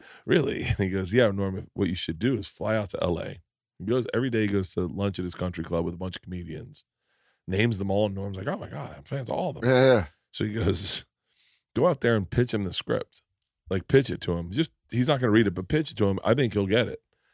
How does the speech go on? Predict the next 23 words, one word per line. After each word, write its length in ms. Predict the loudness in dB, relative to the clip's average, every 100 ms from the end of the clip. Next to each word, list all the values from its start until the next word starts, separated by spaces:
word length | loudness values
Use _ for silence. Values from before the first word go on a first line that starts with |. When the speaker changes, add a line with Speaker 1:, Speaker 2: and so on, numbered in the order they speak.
| _ _ _ _ _ _ -2
Speaker 1:
And 140 | 0 0
he's 160 | 0
like, 120 | -2
"Yeah." 180 | 2 4
And 80 | 4
they're 80 | 0
like, 140 | 0
"And 100 | -2
if 80 | 0
he 100 | -2
says 260 | 0 0 2
yes, 400 | 4 2 0 -10 _ _ _ _ _ 0
you're 120 | 2
making 300 | 4 2 0
a 40 |
movie 240 | 2 2 0
with 80 | -2
George 320 | 0 0 0
Burns." 380 | -2 -2 -4 -8
And 80 | -4
Norm's 220 | -2 -4
like, 140 | -8
"Oh, 160 | -8